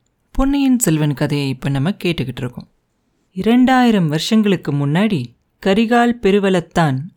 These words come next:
அப்படிங்கிற சோழ மன்னன் காவிரி நதிக்கு ரெண்டு பக்கத்துலயும் கரை எடுத்து கட்டியிருந்தான்.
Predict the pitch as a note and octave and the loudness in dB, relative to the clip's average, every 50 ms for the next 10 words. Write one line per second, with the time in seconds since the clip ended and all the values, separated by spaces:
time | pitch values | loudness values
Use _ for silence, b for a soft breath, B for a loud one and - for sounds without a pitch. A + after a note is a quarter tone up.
0 | _ - E3+ E3 - G#3+ A#3+ A3+ G#3+ D#3+ C3+ - - E3 F3+ G3+ G3+ E3+ C3+ B2 | _ -6 -6 -4 0 2 2 2 2 2 0 -2 -2 0 0 0 0 0 -2 -2
1 | B2+ D3 G#3 G#3+ C3+ B2 - _ _ - - G3+ A3+ B3+ C#4 C#4+ C#4+ C4 A3+ F#3 | -2 -2 -2 -4 -4 -6 -10 _ _ -4 -2 0 0 0 0 0 0 2 2 2
2 | E3 D#3 D3+ D3+ D3+ - D3+ D3 C#3+ D3+ F3+ B3+ B3 - D#3+ D3 - C#3+ - C#3 | 2 0 -2 -2 -4 -4 -2 -2 0 0 -2 -2 -2 -4 -4 -4 -6 -6 -6 -6
3 | C3 C3 C#3 F#3+ G#3 D#3+ - _ - - G#3+ A3 B3 C4 B3 G#3 D#3 D3 D3 - | -6 -4 -4 -4 -4 -6 -8 _ -6 -2 0 0 2 2 2 2 0 0 -2 -4
4 | B3 B3 A3+ F#3+ - - F3 D#3+ D3 C#3 C3+ - | -4 -2 -2 -4 -2 -2 -2 -2 -2 -4 -6 -6